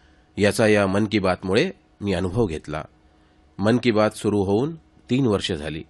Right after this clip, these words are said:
याविषयी आज मी विचार करत होतो, त्यावेळी गेल्या तीन वर्षातल्या अनेक घटना माझ्या मनाला स्पर्शून गेल्या. देश योग्य मार्गाने जाण्यासाठी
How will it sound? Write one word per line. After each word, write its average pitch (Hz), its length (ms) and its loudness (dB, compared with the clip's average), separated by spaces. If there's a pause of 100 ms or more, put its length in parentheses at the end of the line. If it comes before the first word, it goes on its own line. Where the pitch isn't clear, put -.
(220)
याविषयी 156 420 0
आज 180 280 -2
मी 175 360 2
विचार 117 360 -2
करत 127 220 -2
होतो, 98 280 -6 (420)
त्यावेळी 170 280 4
गेल्या 156 420 0
तीन 160 320 -4
वर्षातल्या 139 680 0
अनेक 151 460 2
घटना 107 420 -4
माझ्या 113 340 -2
मनाला 101 320 -2
स्पर्शून 117 520 -4
गेल्या. 73 240 -6 (460)
देश 104 440 0
योग्य 104 360 0
मार्गाने 92 460 0
जाण्यासाठी 92 600 -4